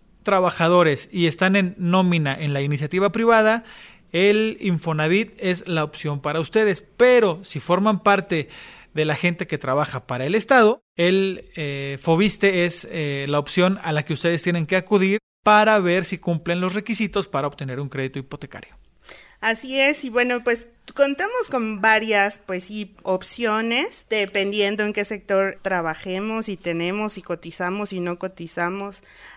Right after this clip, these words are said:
Speaker 2: Hay diversas opciones. Por ejemplo, antes de pedir cualquier crédito, pues sí debemos considerar diversos factores, porque pues sí es,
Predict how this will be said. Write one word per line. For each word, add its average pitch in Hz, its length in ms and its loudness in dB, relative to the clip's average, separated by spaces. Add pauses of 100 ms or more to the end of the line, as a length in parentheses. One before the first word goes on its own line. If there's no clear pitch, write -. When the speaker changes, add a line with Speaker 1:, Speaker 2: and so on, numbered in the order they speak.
Speaker 2:
Hay 226 440 2
diversas 226 800 0
opciones. 240 880 -2
Por 226 140 0
ejemplo, 233 480 0
antes 226 460 2
de 202 600 -2
pedir 214 560 -2
cualquier 214 460 -4
crédito, 220 560 -2
pues 220 160 0
sí 277 160 -4
debemos 233 640 0 (340)
considerar 220 800 0
diversos 226 800 -2
factores, 247 720 -4
porque 185 320 -10
pues 185 240 -10
sí 214 240 -8
es, 214 240 -8